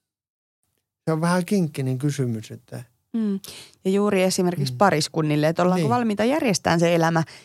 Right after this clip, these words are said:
Speaker 2: ja asuminen ja palvelut sillä tavalla, että he saa asua yhdessä. Että, että mä oon jotenkin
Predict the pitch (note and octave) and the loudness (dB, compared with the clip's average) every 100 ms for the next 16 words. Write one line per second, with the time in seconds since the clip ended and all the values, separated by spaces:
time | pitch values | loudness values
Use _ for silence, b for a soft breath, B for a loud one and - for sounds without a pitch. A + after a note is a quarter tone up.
0 | _ D#3+ F3 F3 E3 D#3+ D#3 D#3+ E3+ E3 | _ 2 4 4 2 2 2 4 4 4
1 | D#3 D#3+ - E3 D#3+ D#3+ D#3+ D#3+ F3+ E3 | 2 -2 0 -2 0 2 2 2 0 2
2 | G3 D#3 - - - - D3 - C#3 - | 4 4 2 0 -2 0 0 -2 -4 -4
3 | E3+ E3+ B B B B D3 G3 G#3+ G3+ | -2 -2 B B B B -2 2 2 2
4 | F#3+ E3+ | 2 0